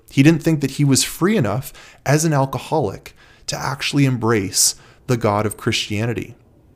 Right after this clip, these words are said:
And so one day, in his zeal to see his dad set free from addiction, to see his dad encounter Jesus, Cristobal poured out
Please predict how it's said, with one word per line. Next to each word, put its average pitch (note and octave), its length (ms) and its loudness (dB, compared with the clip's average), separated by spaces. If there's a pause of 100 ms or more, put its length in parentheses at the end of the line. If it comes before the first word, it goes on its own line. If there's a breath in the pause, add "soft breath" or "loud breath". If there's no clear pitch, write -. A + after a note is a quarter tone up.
(260)
And A#2 100 0
so - 160 2
one C3 380 0
day, - 380 -2 (340 soft breath)
in C3 140 2
his C3+ 260 6
zeal F#3+ 400 4
to - 180 -4
see E3+ 360 4
his D3+ 220 2
dad A2 480 -2 (220 soft breath)
set C#3+ 400 4
free D3 300 0
from C3 200 -2
addiction, C#3 580 0 (260 loud breath)
to A#2 100 -2
see D#3 400 2
his C3+ 220 2
dad A#2 280 2
encounter A2+ 440 -2
Jesus, A#2 680 -2 (360 soft breath)
Cristobal A2+ 840 -2 (280)
poured D#3 380 0
out - 380 -4